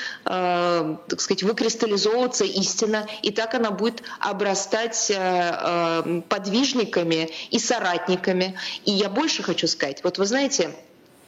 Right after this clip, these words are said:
м, дев-, прошло девятое мая, и мы все получали большое количество поздравлений от близких, семьи, друзей, от людей, э, которые являются нашими коллегами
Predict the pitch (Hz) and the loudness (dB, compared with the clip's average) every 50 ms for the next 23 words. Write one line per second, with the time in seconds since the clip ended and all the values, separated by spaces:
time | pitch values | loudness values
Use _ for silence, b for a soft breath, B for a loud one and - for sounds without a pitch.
0 | - - - - - - - - - 170 165 165 170 170 175 165 170 190 196 202 | -20 -20 -20 -20 -20 -18 -10 -4 -2 0 0 2 2 0 0 2 0 0 0 0
1 | 196 190 180 180 - - 196 170 185 180 185 180 180 180 185 180 185 208 247 285 | -2 -2 -2 -2 0 0 0 2 2 2 2 0 0 0 0 2 2 2 2 2
2 | 285 247 214 - - - 175 175 175 165 B B B B B B - 196 202 196 | 2 2 0 0 0 0 2 2 2 2 B B B B B B 0 2 2 2
3 | - - - 269 277 269 - 190 185 180 175 - - 208 208 202 180 170 170 170 | 0 0 2 0 0 0 2 2 2 2 2 0 0 0 0 0 0 2 0 0
4 | 160 - 214 214 202 - 165 160 180 180 - - - - 165 160 156 156 156 - | 2 2 2 0 0 0 0 2 2 0 0 -2 -2 0 0 2 2 0 0 0
5 | 165 160 160 175 170 170 170 202 233 269 269 240 226 220 220 208 214 B B B | 0 0 0 0 0 2 2 2 2 2 4 4 4 4 2 2 -2 B B B
6 | - - 165 - - - - 170 156 160 165 208 247 233 - - - 202 196 196 | -4 -2 -2 -4 -4 -4 -2 -2 0 2 2 2 2 2 0 0 0 0 0 0
7 | - - - - 170 165 165 175 196 220 220 208 175 160 165 156 156 156 160 - | -2 -2 -2 0 0 2 2 2 4 4 2 2 2 2 2 2 2 2 2 2
8 | 202 220 220 214 214 214 B B B B - - 160 - 180 180 165 165 180 180 | 2 4 4 2 2 0 B B B B -4 -4 -2 -2 -2 -2 0 2 2 2
9 | 170 165 165 160 156 156 156 151 156 156 156 151 156 156 151 156 151 - - - | 4 4 4 2 2 2 2 0 0 0 0 0 0 0 0 -2 -2 -2 -4 -4
10 | - - 156 156 - 156 156 165 165 160 156 - 160 160 156 - 175 160 - - | -4 -2 -2 0 0 0 2 2 2 2 0 0 0 0 0 0 0 -2 0 0
11 | 175 185 220 254 233 - 214 190 196 190 190 190 190 | 0 2 2 2 2 0 0 2 2 2 0 0 -2